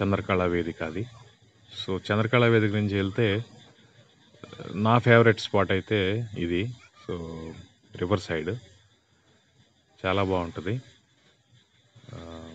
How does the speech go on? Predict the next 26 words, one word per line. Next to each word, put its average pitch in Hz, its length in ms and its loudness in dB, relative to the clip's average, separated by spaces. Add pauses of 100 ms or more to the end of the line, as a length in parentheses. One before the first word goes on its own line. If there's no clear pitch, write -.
(160)
so, 104 60 -2
ఇక్కడ 107 160 2
ఒక 98 440 2
parallel 101 360 4
రోడ్డు 101 260 2
ఉంటుంది. 98 280 -2
ఈ 120 120 2
రోడ్డు 101 260 2
అంతా 98 440 -4 (260)
మార్నింగ్ 101 480 0
వాకింగ్ 92 360 0
చేస్తూ 90 300 -2
ఉంటారు, 85 440 -6
కొంచెం 82 260 -8
రివర్ 82 260 -2
అది 82 120 -4
చూస్తా. 101 480 -8 (800)
కొంచెం 120 340 4
డౌన్కి 107 360 4
వెళ్తే 101 440 0
మనకి 101 380 -6
ఇక్కడ, 85 520 -6 (300)
ఆ, 87 400 -4 (160)
రివర్కి 87 800 -6 (260)
ఎడ్జ్లో 90 360 -6
కూర్చొని 90 560 -6